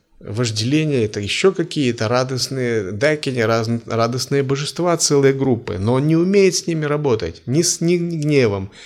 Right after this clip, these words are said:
ни с гордостью, ни с вожделением. Поэтому они не проявляются как боги, а проявляются как что-то омраченное,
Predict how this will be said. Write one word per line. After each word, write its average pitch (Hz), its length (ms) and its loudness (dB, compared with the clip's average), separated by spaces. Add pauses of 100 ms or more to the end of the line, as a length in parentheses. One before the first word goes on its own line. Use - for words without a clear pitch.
(360)
ни 156 100 2
с 156 100 0
гордостью, 117 800 2 (160)
ни 135 160 -4
с 143 120 -8
вожделением. 151 760 -4 (720)
Поэтому 147 420 4
они 135 540 -2
не 135 180 0
проявляются 135 720 2
как 120 240 -2
боги, 139 300 2
а 117 100 2
проявляются 123 640 -2
как 113 240 -4
что-то 117 340 -4
омраченное, 120 840 -4